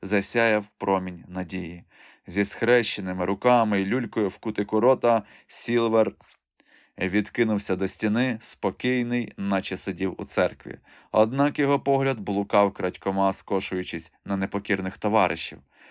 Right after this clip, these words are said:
Помалу всі вони відступили в найдальший кінець блокгауза і почали перешіптуватись. Їхнє тихе жебоніння без угаву звучало в моїх вухах, ніби шум струмка.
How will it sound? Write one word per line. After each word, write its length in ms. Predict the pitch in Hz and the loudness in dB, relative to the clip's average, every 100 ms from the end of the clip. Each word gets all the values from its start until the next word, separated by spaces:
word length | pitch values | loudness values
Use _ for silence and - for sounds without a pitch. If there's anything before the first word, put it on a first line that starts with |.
| _ | _
Помалу 360 | - 101 104 101 | -2 2 4 2
всі 240 | 95 - | -2 -4
вони 420 | 95 95 117 139 127 | -2 -2 -2 -4 -6
відступили 600 | 104 - - 104 117 113 | -8 -8 -10 -6 -2 -2
в 80 | 98 | -2
найдальший 600 | 95 92 104 104 - 101 | -4 2 2 2 -2 -4
кінець 340 | 107 98 98 | -4 -4 -6
блокгауза 840 | 95 104 104 120 135 101 87 82 85 - - - | -2 0 0 4 6 6 2 -6 -8 -16 -20 -6
і 140 | 90 | -6
почали 480 | 90 143 - 127 110 | -4 -6 -4 -2 -2
перешіптуватись. 1080 | 104 139 147 - 127 - 123 92 - - - | -2 -6 -6 -8 -10 -8 -4 -4 -6 -16 -14
Їхнє 500 | - 90 95 95 98 | -10 -4 -2 -2 -4
тихе 400 | 101 - 98 - | -2 0 -2 0
жебоніння 800 | 90 95 92 95 101 98 98 98 95 | -2 -2 -2 -2 0 0 0 -2 -4
без 420 | 85 104 92 - | 0 0 0 -4
угаву 500 | 104 92 98 101 101 | -2 4 4 4 2
звучало 580 | 92 92 92 92 92 95 | -4 -6 -2 0 0 0
в 40 | |
моїх 340 | 98 101 98 107 | 0 -2 -2 -6
вухах, 540 | 104 135 - 87 - | -4 -4 -4 -10 -10
ніби 300 | 101 92 92 | -12 -8 -6
шум 320 | 95 - 107 101 | -4 -4 -2 -2
струмка. 640 | - 113 123 131 127 90 | -4 -6 -4 0 2 2